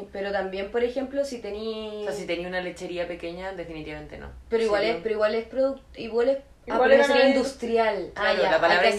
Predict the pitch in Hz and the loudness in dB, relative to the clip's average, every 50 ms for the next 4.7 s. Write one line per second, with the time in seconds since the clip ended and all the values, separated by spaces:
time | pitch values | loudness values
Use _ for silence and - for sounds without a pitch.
0 | 233 220 220 - - 214 196 196 202 208 226 240 - - - 180 180 226 208 190 | 0 0 0 0 0 2 2 2 2 0 -2 -6 -10 -8 -6 -2 -2 0 0 0
1 | 226 226 226 226 - 262 254 262 269 262 269 269 269 262 254 - - 269 240 214 | 2 2 2 2 0 0 2 2 2 4 4 2 2 2 0 -2 -2 -2 -2 -2
2 | 202 - 214 202 - - - 214 208 285 262 254 262 262 262 285 285 - - - | -2 -2 -4 -4 -2 -2 -2 0 0 2 4 6 6 6 6 4 0 -4 -6 -6
3 | - 247 262 269 262 240 233 233 190 214 233 220 220 214 208 208 208 233 240 262 | -4 -4 -4 -4 -4 -2 -2 -2 -2 -2 -2 -2 -2 -2 -2 -2 -2 -2 -4 -4
4 | 254 247 - 220 220 233 - - 208 185 - - - | -4 -8 -8 -8 -8 -8 -8 -10 -10 -10 -10 -10 -14